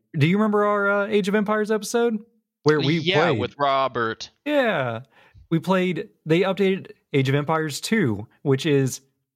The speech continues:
Speaker 1: you know, the second game in the series, when Age of Empires four was already out at that point.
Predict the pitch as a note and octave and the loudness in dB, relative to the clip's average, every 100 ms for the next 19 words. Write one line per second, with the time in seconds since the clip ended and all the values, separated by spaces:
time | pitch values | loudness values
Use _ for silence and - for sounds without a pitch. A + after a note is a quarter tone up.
0 | _ D3 C3 A2+ G3+ G3 C#3 A2+ G#2+ A2 | _ -2 -2 -2 -4 -2 0 0 0 -4
1 | - A2+ A2+ A2+ C#3 C3+ C3+ D3+ C#3+ D3+ | -2 -2 0 -2 0 -2 0 -2 0 -2
2 | D3 C3+ A#2 - F3+ C#3+ A2+ A2+ B2 A#2 | 0 -2 -4 -2 0 2 0 0 0 0
3 | A#2+ B2+ A2+ G#2+ G#2+ B2+ B2+ | -2 -2 -4 -6 -4 -6 -6